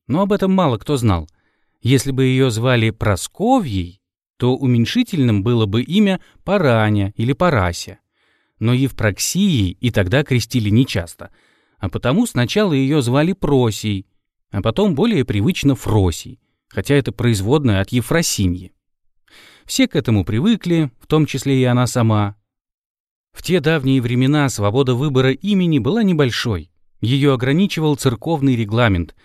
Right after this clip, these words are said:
зато именно слов был разнообразнее современного. Распространенность некоторых имен вроде Ивана, Николая или Петра объяснялась не модой,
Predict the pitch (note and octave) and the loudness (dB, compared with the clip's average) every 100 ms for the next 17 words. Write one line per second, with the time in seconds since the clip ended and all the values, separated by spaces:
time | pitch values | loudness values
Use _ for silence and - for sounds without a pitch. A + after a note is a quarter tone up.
0 | _ _ - G2 A#2 C3 C3 C3+ A#2 G2 | _ _ -4 -2 0 0 -2 0 0 2
1 | F2 - B2 F3+ D#3 G#2 C3 E3 C#3 A2+ | -2 -2 -2 0 0 0 0 0 0 2
2 | A2+ F#2+ G2 A#2 B2 A#2 A2 A2 G2 E2+ | 0 0 0 0 0 -2 -2 0 0 0
3 | E2+ F2 F#2 _ _ _ - - - _ | -4 -12 -20 _ _ _ -20 -20 -20 _
4 | - A#2 D3+ E3 C#3+ C#3+ E3 A#3 A3 F3+ | -2 0 0 -4 -4 -2 0 2 2 0
5 | - D#3+ F3 C#3+ D3 B2+ - C#3+ D3 C3+ | -2 -2 -2 0 0 -2 -2 0 2 0
6 | A#2 C3 B2+ A#2 A2 - B2+ A#2+ A#2+ F#3+ | 0 0 0 0 -2 -4 -4 -2 0 2
7 | F#3+ E3 C#3+ G#2+ B2 B2+ A#2 G#2 G#2 D#3+ | 2 2 0 0 -2 0 0 0 0 2
8 | D#3+ C#3 A2 G#2+ G2+ - - C3 G3 - | 2 2 2 0 0 -4 -2 0 -2 -4
9 | _ _ _ _ A2 G2 C#3 - F#3 E3+ | _ _ _ _ -4 -2 -2 0 0 0
10 | D#3 - C3 D3 A#3+ A#3 A#2 E2+ | 0 0 0 2 0 -2 -2 -4